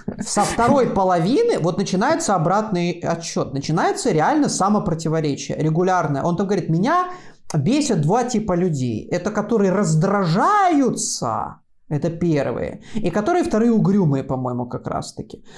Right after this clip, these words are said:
Но то, что происходит у него... Знаешь, еще потрясающая сцена, когда он на балу, это, это просто... Это начинается Марвел, это начинается какой-то фэнтези, когда он говорит: «Вообще-то,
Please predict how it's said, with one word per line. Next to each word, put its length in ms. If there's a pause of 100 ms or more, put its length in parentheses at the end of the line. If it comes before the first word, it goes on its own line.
(140)
Но 120
то, 200
что 160
происходит 680
у 40
него... 420 (140)
Знаешь, 480
еще 280
потрясающая 840
сцена, 400
когда 260
он 100
на 80
балу, 340
это, 200
это 220
просто... 500 (140)
Это 140
начинается 500
Марвел, 560
это 180
начинается 320
какой-то 400
фэнтези, 720
когда 200
он 40
говорит: 320 (1400)
«Вообще-то, 760